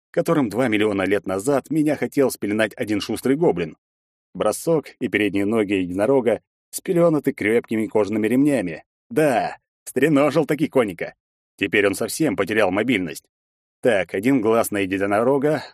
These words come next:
второй в инвентарь. Непростое это дело, так можно косоглазым на всю жизнь остаться. Мне нужно ещё хоть что-то. Вот. Пара кирок взял себе,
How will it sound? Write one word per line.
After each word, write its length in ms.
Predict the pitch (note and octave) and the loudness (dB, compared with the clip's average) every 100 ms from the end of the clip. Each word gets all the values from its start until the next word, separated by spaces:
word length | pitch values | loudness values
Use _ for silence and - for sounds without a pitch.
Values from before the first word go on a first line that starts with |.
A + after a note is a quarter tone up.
| _ | _
второй 300 | - G2+ G#2 | -2 2 4
в 100 | F#2 | 2
инвентарь. 540 | G2 G2 F#2 D3 C#3 - _ _ _ _ | 0 -2 0 0 0 -4 _ _ _ _
Непростое 460 | G2 C3 C#3+ D#3 D3 | -6 -2 0 2 2
это 140 | F#3 | 2
дело, 340 | E3 B2+ E2+ - _ - | 2 0 0 -6 _ -6
так 200 | B2+ E3 | -4 0
можно 240 | D3 D3 | 0 0
косоглазым 540 | F#3 D#3 C#3+ A#2+ D#3 | 0 0 2 2 2
на 80 | D#3 | 0
всю 160 | C3 B2 | 0 -2
жизнь 220 | G2 G2+ | -2 -4
остаться. 440 | F#2 C3+ F#2+ D2+ - _ _ _ _ - | -2 -2 -2 -8 -12 _ _ _ _ -6
Мне 220 | G2+ G#2+ | -2 0
нужно 340 | A2+ C#3 B2 | 2 2 2
ещё 360 | C#3+ C3 - E3+ | 0 0 0 0
хоть 200 | - B2+ | 0 -2
что-то. 520 | - - D3 - E2+ - _ _ _ _ | -4 0 0 -2 -8 -12 _ _ _ _
Вот. 380 | A2 C#3+ F2+ - _ _ _ _ - | 2 2 0 -10 _ _ _ _ 0
Пара 320 | A2+ G#2+ G2 | 2 4 0
кирок 440 | - D#3 D#3 C#3 - - | 0 2 4 2 -2 -14
взял 340 | G#2+ F#2+ D#3 B2+ | -12 -2 0 0
себе, 520 | - A2+ D3 D3 A2+ | -2 -4 0 0 -2